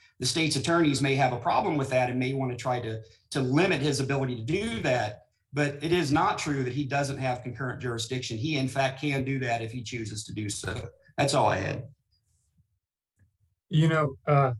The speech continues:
Speaker 2: we were going to get into crime as a sort of the A G's role in crime. So, uh, Attorney General Raoul, maybe we'll skip there and just,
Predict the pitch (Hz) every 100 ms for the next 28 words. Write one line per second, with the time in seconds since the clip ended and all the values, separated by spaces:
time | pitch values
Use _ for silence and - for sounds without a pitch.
0 | - 160 160 165 190 170 165 160 147 147
1 | 151 147 131 - 139 - 160 143 143 139
2 | 135 151 135 123 123 151 139 131 120 127
3 | - 135 127 127 117 127 127 120 117 139
4 | 117 113 - 127 139 - - - 85 143
5 | 175 156 160 151 143 143 143 143 151 160
6 | 143 - 151 131 143 139 135 127 127 -